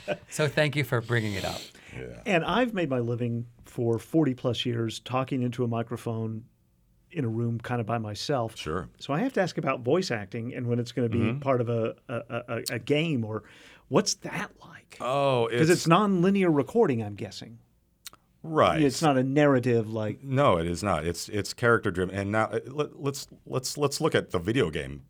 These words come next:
Speaker 2: situation
Speaker 3: Yeah.
Speaker 2: because that is really a huge exploding part of the industry. And video games now are so complex that they require hundreds and hundreds, sometimes thousands of pages of dialogue.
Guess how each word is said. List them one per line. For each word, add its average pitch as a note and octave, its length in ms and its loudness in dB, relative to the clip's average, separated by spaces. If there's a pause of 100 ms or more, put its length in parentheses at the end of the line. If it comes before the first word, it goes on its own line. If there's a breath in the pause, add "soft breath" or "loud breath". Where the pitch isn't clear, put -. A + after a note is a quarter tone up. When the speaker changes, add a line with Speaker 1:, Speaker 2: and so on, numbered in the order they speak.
Speaker 2:
situation D#2 640 -6
Speaker 3:
Yeah. D#2+ 60 -4
Speaker 2:
because E2 380 -6
that F2+ 200 -2
is F2 240 -4 (380 loud breath)
really F2 400 4
a C#2+ 60 -6
huge F2+ 800 0
exploding D#2+ 1200 -4
part D#2 260 -2
of C2 60 -8
the C2+ 100 -8
industry. D2+ 640 -6 (400 loud breath)
And D#2 340 -6
video E2+ 260 -2
games D#2 280 -6
now D2 120 -6
are C#2 80 -6
so G#2 280 0
complex C#2 640 -6
that E2 160 -8
they D2+ 120 -8
require C#2+ 640 -10 (520 soft breath)
hundreds G#2+ 560 0
and E2 120 -4
hundreds, G2 420 -2
sometimes F2 420 -6
thousands E2 640 -4
of C2 120 -12
pages C2+ 320 -8
of A1+ 140 -14
dialogue. - 720 -6